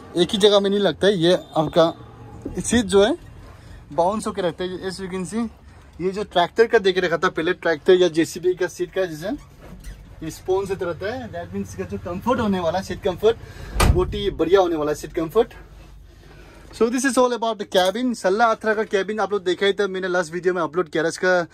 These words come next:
थोड़ा similarity इधर है, but इतना भी similar नहीं है, थोड़ा बहुत changes करके रखा है। This is the co-driver seat। co-driver seat का इस, जो comfort है ये भी अच्छा ही है।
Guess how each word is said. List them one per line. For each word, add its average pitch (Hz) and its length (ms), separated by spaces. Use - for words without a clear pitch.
थोड़ा 208 100
similarity 208 600
इधर 185 220
है, 269 160
but 180 220
इतना 185 180
भी 214 280
similar 185 500
नहीं 175 120
है, 185 60
थोड़ा 180 180
बहुत 175 220
changes 156 300
करके 175 180
रखा 156 200
है। 226 160
This 196 200
is 233 240
the 160 180
co-driver 190 520
seat। 240 300
co-driver 190 720
seat 190 240
का 202 260
इस, - 540
जो 175 120
comfort 185 420
है 233 100
ये 185 80
भी 190 160
अच्छा 185 240
ही 208 140
है। 254 140